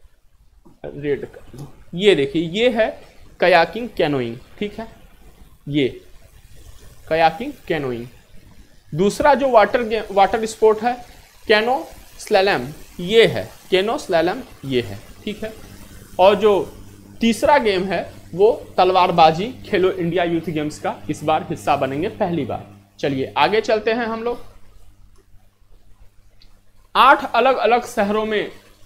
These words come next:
होना सुनिश्चित किया गया है। वो शहर कौन कौन से हैं? भोपाल,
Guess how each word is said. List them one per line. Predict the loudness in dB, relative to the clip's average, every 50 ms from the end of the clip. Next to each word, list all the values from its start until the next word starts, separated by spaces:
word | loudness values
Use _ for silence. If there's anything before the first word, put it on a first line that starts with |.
| -20 -20 _ -2 0
होना | 2 2 2
सुनिश्चित | 0 -2 -2 -4 -4 -4 -4 -6 -10 -8 -4
किया | 0 2 2 2
गया | 2 2 0 0
है। | 0 -4 -6 -10 -14 _ _ _ _ _ _ _ _ _ -20 -12 -2
वो | 2 2 2
शहर | 2 2 0 0 0 0
कौन | 0 -2 -2 -2 -2
कौन | 0 -2 -2 -2
से | -2 -2 -2
हैं? | 0 -2 -2 -4 -8 -14 -20 _ -20 -20 _ _ _ -10
भोपाल, | -4 -2 -2 2 4 4 6 6 4 4 2 -2